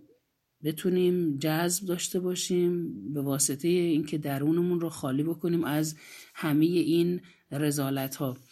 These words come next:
کسی که مطمئن هست دعاش، اه،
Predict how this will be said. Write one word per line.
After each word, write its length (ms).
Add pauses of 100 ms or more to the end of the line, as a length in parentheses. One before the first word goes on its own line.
(240)
کسی 640
که 80
مطمئن 640
هست 320
دعاش، 320
اه، 40